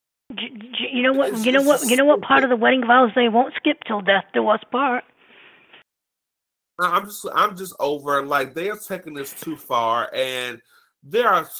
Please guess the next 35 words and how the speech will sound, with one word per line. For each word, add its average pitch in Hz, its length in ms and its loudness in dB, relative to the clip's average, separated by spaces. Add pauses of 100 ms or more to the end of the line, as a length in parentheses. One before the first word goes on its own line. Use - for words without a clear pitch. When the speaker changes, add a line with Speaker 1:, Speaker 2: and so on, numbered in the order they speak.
Speaker 2:
so 233 280 -4
many 220 320 -12
other 160 300 -6
stories 151 560 -6
they 139 140 -6
can 123 280 -20
do 127 240 -16
other 135 240 -8
than 123 240 -12
Deacon 127 340 -18
and 113 120 -16
Sheila. 113 560 -12 (360)
Like, 156 260 -2 (960)
the 185 100 -2
fact 226 360 -2
that 175 200 -6
Deacon 202 300 -10
and 180 100 -8
Sheila 190 360 -8
is 160 280 -8
the 160 100 -8
lead 160 300 -6
romantic 147 640 -6
story 147 520 -4
on 139 180 -4
this 135 160 -10
show 135 320 -4
is 135 200 -10
preposterous. 143 840 -6 (360)
Like, 156 200 0
it 170 140 -10
makes 170 300 -8
no 160 240 -4
sense. 160 400 -10
Who, 226 320 -10